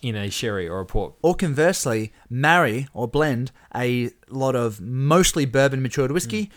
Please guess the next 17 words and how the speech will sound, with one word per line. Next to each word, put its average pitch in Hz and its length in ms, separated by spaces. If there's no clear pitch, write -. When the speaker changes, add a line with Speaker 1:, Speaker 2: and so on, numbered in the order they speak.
Speaker 2:
with 466 140
just 508 180
a 480 120
teensy 381 420
little 151 180
bit 127 120
of 117 80
sherry 113 280
matured 107 340
Speaker 1:
Mm. 104 40
Speaker 2:
whiskey 110 280
because, 220 460
well, 196 340
it 180 60
really 180 460
comes 151 260
down 127 320